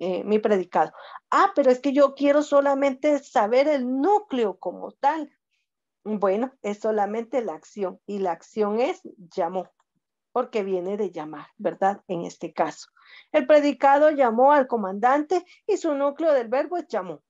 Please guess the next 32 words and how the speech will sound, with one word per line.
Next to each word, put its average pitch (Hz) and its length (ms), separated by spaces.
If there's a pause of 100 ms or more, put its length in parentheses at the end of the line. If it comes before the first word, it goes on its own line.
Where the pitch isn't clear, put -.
como 175 300
tal. 165 280 (800)
Según 220 520
el 247 200
tiempo 254 460
del 240 220
verbo 226 340
se 277 160
distinguen 208 540
tres 214 240
clases, 403 500
¿verdad? 240 380 (320)
En 240 180
este 277 260
caso 277 280
se 294 120
recuerda 247 440
que 233 100
nosotros, 214 640
eh, 190 340
conocemos 220 720
al, 190 240
eh, 190 460
al 208 240
tiempo 233 640
del 180 240
verbo, 240 460
tiempo 220 320
presente, 269 400
pasado 220 280
y 214 40
futuro. 254 420